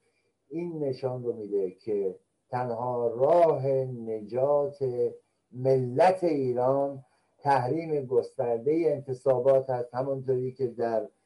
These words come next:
بخش‌های مختلف ما شاهد بودیم، در نظرسنجی‌هایی رو که خود حاکمیت در شبکه‌های اجتماعی خودش گذاشته، در طی روز ما نگاه می‌کنیم، بیش از هشتاد و خورده درصد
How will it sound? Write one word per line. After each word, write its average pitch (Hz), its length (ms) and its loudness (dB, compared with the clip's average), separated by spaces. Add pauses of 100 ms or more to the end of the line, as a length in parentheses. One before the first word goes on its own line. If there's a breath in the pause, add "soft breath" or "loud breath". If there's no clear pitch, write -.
(240)
بخش‌های 127 600 2
مختلف 123 680 -2
ما 123 100 -8
شاهد 120 460 -4
بودیم، 123 320 -6
در 110 160 -2
نظرسنجی‌هایی 107 880 -4
رو 147 140 -4
که - 140 -8
خود 220 300 2
حاکمیت 117 800 2 (400)
در 139 120 -2
شبکه‌های 135 680 4
اجتماعی 117 460 -4
خودش 107 420 -6
گذاشته، 135 880 0 (880)
در 117 180 -4
طی 123 260 -2
روز 120 380 -4
ما 120 120 -6
نگاه 107 420 -4
می‌کنیم، 139 720 -8
بیش - 180 -16
از 107 180 -4
هشتاد 107 340 -4
و 104 100 -6
خورده 104 380 -6
درصد 104 520 -6